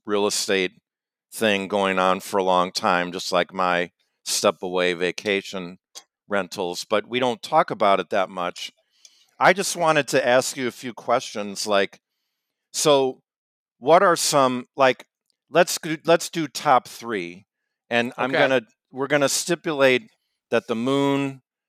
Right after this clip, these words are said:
Speaker 1: is, is not, it is not an option, okay?
Speaker 2: Okay.
Speaker 1: So if we have to leave the Earth, in your, where, you know, and the, you know, please don't try to, you know, hustle us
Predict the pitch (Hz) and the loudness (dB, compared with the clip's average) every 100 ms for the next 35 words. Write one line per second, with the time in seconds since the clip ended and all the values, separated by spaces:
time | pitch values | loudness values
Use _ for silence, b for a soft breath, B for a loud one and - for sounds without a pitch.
0 | _ 120 113 104 - - _ _ _ _ | _ 0 2 2 -2 -4 _ _ _ _
1 | _ _ 110 98 87 - - _ _ _ | _ _ -10 -8 -8 -12 -14 _ _ _
2 | _ _ 113 127 127 - _ _ _ _ | _ _ -4 0 0 0 _ _ _ _
3 | 110 - 117 127 135 135 127 104 98 - | -14 -12 -12 -2 2 4 2 0 -2 -4
4 | 90 65 78 - 85 90 - _ _ _ | -16 -16 -14 -6 -4 -6 -10 _ _ _
5 | _ _ _ - 135 - 117 92 _ _ | _ _ _ -14 -8 -2 -2 -2 _ _
6 | - 151 131 123 120 - 151 - 185 180 | 0 6 6 6 0 0 0 0 -2 2
7 | 170 160 - 143 131 131 117 123 - 110 | 4 4 0 -6 -4 -4 -4 -10 -8 -6
8 | 87 85 - - _ _ _ _ _ _ | -6 -8 -16 -20 _ _ _ _ _ _
9 | _ _ _ _ _ _ - 127 120 143 | _ _ _ _ _ _ -8 -6 -2 2
10 | 147 147 151 139 _ 120 143 156 160 - | 4 4 2 -2 _ 0 4 4 2 -2
11 | 139 120 104 104 - 131 147 - _ _ | -2 0 0 -2 -6 -2 -2 -2 _ _
12 | - 123 104 - 147 160 151 160 147 135 | -8 -6 -6 -6 -2 -2 -2 -2 -2 -4
13 | - 135 117 107 101 _ _ _ _ _ | -2 2 4 2 0 _ _ _ _ _
14 | - 110 95 90 143 131 - 98 87 90 | -10 -6 -6 -2 0 0 0 -4 -6 -6
15 | - | -8